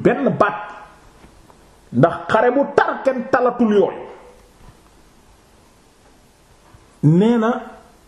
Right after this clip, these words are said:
"Illa sawta rajulin", lu dul benn waay daal lañ dégg ci jullit ñi, kooku moom dégg nañ baatam, moom daal, moom kese lañ doon dégg mujj gi.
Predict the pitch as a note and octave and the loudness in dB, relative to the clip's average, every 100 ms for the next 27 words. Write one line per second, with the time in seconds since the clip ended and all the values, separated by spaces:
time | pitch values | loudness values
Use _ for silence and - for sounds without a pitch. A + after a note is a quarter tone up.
0 | _ _ _ _ _ _ _ - C4+ C4 | _ _ _ _ _ _ _ 2 4 6
1 | C4+ B3+ A#3+ A3+ A#3 A3 G#3+ G#3 G3 D3 | 4 4 2 0 0 -2 0 0 2 2
2 | B2 F2 - - G3+ A4 G4+ D#4+ F4 F4+ | 0 0 -4 0 2 4 2 0 -2 0
3 | F4 B3+ A3 F#3 A3 A#3+ A3 F#3 F3 D#3 | 2 2 2 0 0 2 2 2 2 -2
4 | - - G#3+ D#4 D4 G#3+ G3+ - - - | 0 6 6 6 4 2 -2 -4 -14 -20
5 | - _ _ _ C#4 F4 D#4+ C#4 F3+ D4 | -20 _ _ _ 4 6 2 2 2 2
6 | - B3+ G#3+ F3+ F3 E3+ D3 F#3+ C#4 B3 | 2 0 2 2 2 0 2 4 4 0
7 | G#3+ A3+ F4 B3+ - G#4 A4+ G#4 G#4 F4+ | 0 2 2 0 2 2 4 2 4 4
8 | C4+ A3+ F3+ F#3+ G3+ E3 - | 4 2 2 2 2 0 -4